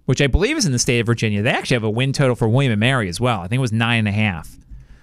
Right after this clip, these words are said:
You usually don't see a lot of F C S teams get win totals, but when you're as good as William and Mary is, uh, you certainly do. Uh, three two seven zero eight eight eight, that is the phone number. That is the text line.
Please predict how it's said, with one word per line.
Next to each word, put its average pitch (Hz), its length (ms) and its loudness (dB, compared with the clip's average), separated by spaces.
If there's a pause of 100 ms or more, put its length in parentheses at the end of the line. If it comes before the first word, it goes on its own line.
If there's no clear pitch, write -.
(300)
You 123 120 4
usually 160 320 2
don't 139 160 0
see 135 200 2
a 123 40 0
lot 113 180 2
of 107 140 -2
F 127 160 -2
C 117 220 2
S 113 180 0
teams 104 300 0
get 113 180 -4
win 113 220 0
totals, 92 360 -8
but 107 280 -6
when 123 160 2
you're 120 140 2
as 117 120 0
good 240 200 2
as 196 120 -2
William 214 240 2
and 196 80 4
Mary 202 380 2
is, 120 320 2 (520)
uh, 131 160 2
you 135 120 4
certainly 127 420 2
do. 101 300 -2 (140)
Uh, 170 120 2
three 262 200 0
two 277 160 0
seven 233 300 0
zero 220 320 2
eight 214 200 2
eight 208 140 2
eight, 226 180 2
that 202 100 4
is 170 80 2
the 165 80 0
phone 196 220 0
number. 208 220 2
That 180 160 2
is 180 80 0
the 156 80 -2
text 175 280 -2
line. 175 160 2